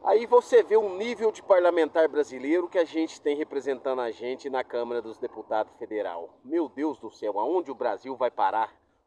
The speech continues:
com esse nível de gente que a extrema-direita coloca lá pra representar eles no Congresso? Essa galera da extrema-direita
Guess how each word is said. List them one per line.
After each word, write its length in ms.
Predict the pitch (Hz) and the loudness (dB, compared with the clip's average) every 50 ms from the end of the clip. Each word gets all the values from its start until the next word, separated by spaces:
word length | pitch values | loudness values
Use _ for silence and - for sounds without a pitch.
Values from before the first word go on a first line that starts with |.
| _ | _
com 100 | - 151 | -10 -10
esse 240 | 143 139 - - 139 | -10 -10 -10 -18 -18
nível 580 | 127 135 143 151 165 156 - - 143 143 139 139 _ _ _ _ _ _ _ _ _ _ | -14 -8 -6 -4 -4 -4 -6 -6 -8 -8 -8 -8 _ _ _ _ _ _ _ _ _ _
de 160 | - 139 147 | -16 -16 -14
gente 560 | 120 - 110 120 120 120 117 - - 135 120 _ _ _ _ _ _ _ _ _ _ _ _ _ _ _ _ _ _ _ | -14 -12 -12 -10 -8 -10 -10 -12 -16 -20 -20 _ _ _ _ _ _ _ _ _ _ _ _ _ _ _ _ _ _ _
que 120 | - 139 | -4 -2
a 20 | 135 | -2
extrema-direita 840 | 127 - - 131 131 135 143 139 - 135 123 113 113 113 - 120 | -2 -4 -6 -4 -4 -2 -2 -4 -4 -6 -6 -4 -4 -4 -4 -6
coloca 440 | - - 131 117 113 113 110 - 120 | -2 0 0 2 2 2 2 2 0
lá 120 | 107 104 | 0 0
pra 120 | 101 - 110 | 0 -2 -4
representar 680 | 120 117 - - 113 107 120 117 110 - 110 107 101 | -6 -6 -8 -8 -10 -10 -10 -10 -8 -4 -4 -4 -4
eles 240 | 98 101 98 98 92 | -4 -6 -10 -12 -14
no 100 | 107 107 | -14 -12
Congresso? 680 | - 117 110 107 98 98 98 92 90 - _ _ _ _ _ _ _ _ _ _ _ _ _ _ _ _ _ _ _ _ _ _ _ _ _ _ _ _ _ _ _ _ _ _ _ _ _ _ _ _ _ _ _ _ _ _ _ _ _ _ _ _ _ _ _ _ _ - | -10 -8 -10 -8 -8 -8 -8 -8 -10 -12 _ _ _ _ _ _ _ _ _ _ _ _ _ _ _ _ _ _ _ _ _ _ _ _ _ _ _ _ _ _ _ _ _ _ _ _ _ _ _ _ _ _ _ _ _ _ _ _ _ _ _ _ _ _ _ _ _ -6
Essa 240 | 147 151 - 190 175 | -6 -2 -2 -2 2
galera 400 | 180 156 139 143 151 143 139 117 | 2 2 4 4 2 2 2 0
da 80 | 131 | -2
extrema-direita 920 | 120 - - - 131 123 120 113 - 101 104 101 135 139 127 _ - 87 | -4 -6 -8 -8 -6 -6 -6 -6 -10 -10 -8 -6 -6 -6 -8 _ -20 -20